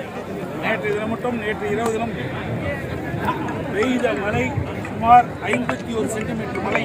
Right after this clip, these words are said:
என்று ஊடக செய்தி, பத்திரிகை செய்தி, வானிலை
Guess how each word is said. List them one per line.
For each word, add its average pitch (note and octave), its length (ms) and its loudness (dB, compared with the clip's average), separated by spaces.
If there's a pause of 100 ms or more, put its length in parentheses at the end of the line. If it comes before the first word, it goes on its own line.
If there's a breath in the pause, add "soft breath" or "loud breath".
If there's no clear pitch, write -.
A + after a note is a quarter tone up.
என்று B3+ 280 2 (1300)
ஊடக A3+ 180 4 (140)
செய்தி, A3 240 0 (100)
பத்திரிகை A#3+ 360 -2 (100)
செய்தி, A#3 280 0 (680)
வானிலை A#3 600 4